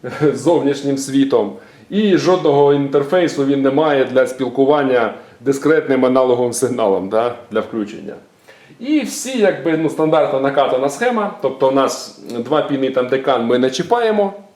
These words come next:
ми там ніяк не зможемо управляти, а управляємо по сервісному,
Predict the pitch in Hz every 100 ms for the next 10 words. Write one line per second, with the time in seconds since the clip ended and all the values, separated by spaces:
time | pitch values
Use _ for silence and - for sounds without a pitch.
0 | _ _ _ _ _ _ - 131 123 123
1 | 123 143 202 202 175 160 156 147 143 139
2 | 143 139 135 131 131 - 233 226 185 175
3 | 175 220 196 156 147 160 - 156 131 135
4 | 135 127 123